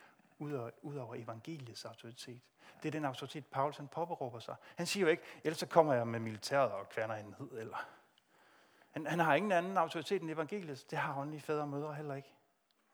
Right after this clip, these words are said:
Det er det, der er så frigørende. Og enten så bøjer vi os for evangeliets autoritet i det, eller også så gør vi ikke.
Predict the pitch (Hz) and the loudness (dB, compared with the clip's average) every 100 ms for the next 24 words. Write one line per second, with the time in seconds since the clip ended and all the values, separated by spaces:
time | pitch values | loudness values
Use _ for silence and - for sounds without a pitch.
0 | _ _ _ _ _ _ _ _ 135 135 | _ _ _ _ _ _ _ _ -6 -4
1 | 135 135 143 - 147 143 113 113 - 123 | -2 -2 -4 -10 -8 -8 -8 -12 -10 -8
2 | 139 - 131 131 120 - _ _ _ _ | -6 -8 -6 -6 -6 -16 _ _ _ _
3 | _ _ - 139 190 170 147 - 143 135 | _ _ -6 -4 -4 -6 -10 -6 -4 -4
4 | 135 127 135 - 123 - 131 151 143 - | -6 -4 -2 -2 -4 -6 -6 -8 -8 -6
5 | 156 147 156 143 151 156 - - 151 170 | -6 -8 -10 -6 -6 -6 -10 -12 -12 -10
6 | 190 - 165 - | -12 -16 -20 -20